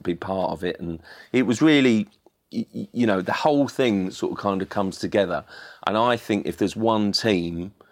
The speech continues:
that is gonna push City this, this year, it's gonna be Liverpool. Maybe Liverpool can benefit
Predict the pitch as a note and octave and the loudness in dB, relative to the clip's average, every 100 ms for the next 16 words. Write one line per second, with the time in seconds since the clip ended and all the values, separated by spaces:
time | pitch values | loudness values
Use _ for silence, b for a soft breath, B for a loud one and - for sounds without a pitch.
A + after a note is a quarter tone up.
0 | b _ G#2 F#2 - F#2+ D#2+ - G2 - | b _ -6 -4 -2 -2 -2 0 0 -2
1 | - - - - F#2 - E2+ D#2+ - _ | -10 -16 -8 -2 0 0 -4 -6 -12 _
2 | _ - E2+ - - F2 - F2+ E2+ D#2 | _ -4 -4 -6 -4 -4 0 -2 -2 -4
3 | - G2 F2+ F2 F2 E2 D#2+ E2 E2+ G#2+ | -4 -4 -2 -2 -2 -4 -6 -4 0 0
4 | A2 G2+ G2 G2 F#2 E2+ E2+ - F#2 D#2+ | 2 0 2 0 -2 -6 -6 -6 -6 -2
5 | - F#2+ E2 E2+ E2 | -2 -2 -2 -4 -4